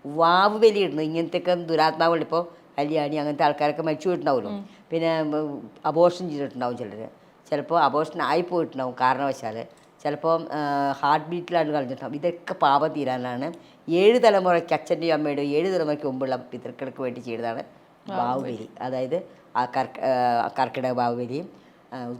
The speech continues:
Speaker 1: കുംഭമാസ ബാഹുബലി, തുലാമാസത്തില്, മകരമാസത്തില് ഇത് വ-, ഇതൊക്കെ ചെയ്യുന്നത് അതിന് വേണ്ടിയിട്ടാണ്.
Speaker 2: ആ, ഇനി നമ്മള് ഇപ്പൊ ഈ ആത്മാക്കൾക്ക് നല്ലത് വരാൻ വേണ്ടി,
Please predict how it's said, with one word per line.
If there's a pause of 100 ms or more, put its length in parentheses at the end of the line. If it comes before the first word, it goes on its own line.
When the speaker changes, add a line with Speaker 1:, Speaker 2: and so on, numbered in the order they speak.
Speaker 1:
കുംഭമാസ
ബാഹുബലി, (100)
തുലാമാസത്തില്, (380)
മകരമാസത്തില്
ഇത്
വ-,
ഇതൊക്കെ
ചെയ്യുന്നത്
അതിന്
വേണ്ടിയിട്ടാണ്. (380)
Speaker 2:
ആ, (220)
ഇനി
നമ്മള്
ഇപ്പൊ
ഈ
ആത്മാക്കൾക്ക്
നല്ലത്
വരാൻ
വേണ്ടി,